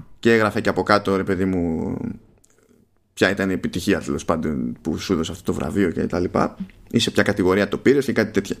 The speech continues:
Και στην ουσία έχουν πιάσει αυτό το concept, οπότε μέσα σε αυτή τη, την πλάκα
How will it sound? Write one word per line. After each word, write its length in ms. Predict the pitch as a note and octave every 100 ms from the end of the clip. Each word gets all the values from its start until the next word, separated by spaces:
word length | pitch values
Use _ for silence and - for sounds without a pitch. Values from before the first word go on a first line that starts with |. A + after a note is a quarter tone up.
| - - - - -
Και 120 | -
στην 160 | A#2+ B2
ουσία 220 | A2+ - E3+
έχουν 220 | E3+ D#3+
πιάσει 220 | E3+ E3+
αυτό 140 | C3+
το 120 | E3+ D3
concept, 300 | A2+ G#2 A2+ - - - - - - _ _ _ _ _ - -
οπότε 300 | - G#2+ C3+
μέσα 180 | C#3+ D3
σε 80 | D3+
αυτή 140 | C3+
τη, 460 | C3+ C3+ A#2+ G#2 G2+
την 120 | G2+
πλάκα 460 | F#2+ G2+ G2 A2